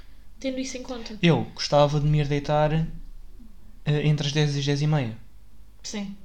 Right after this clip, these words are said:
Speaker 2: Só que tem sido difícil.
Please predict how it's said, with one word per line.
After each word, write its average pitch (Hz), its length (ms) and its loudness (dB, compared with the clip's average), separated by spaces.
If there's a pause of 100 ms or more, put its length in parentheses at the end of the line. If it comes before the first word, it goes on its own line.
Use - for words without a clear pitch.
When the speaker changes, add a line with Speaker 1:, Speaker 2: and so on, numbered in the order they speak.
(760)
Speaker 2:
Só - 220 -2
que - 1400 -14 (100)
tem 117 140 -4
sido 117 200 -4
difícil. 123 460 0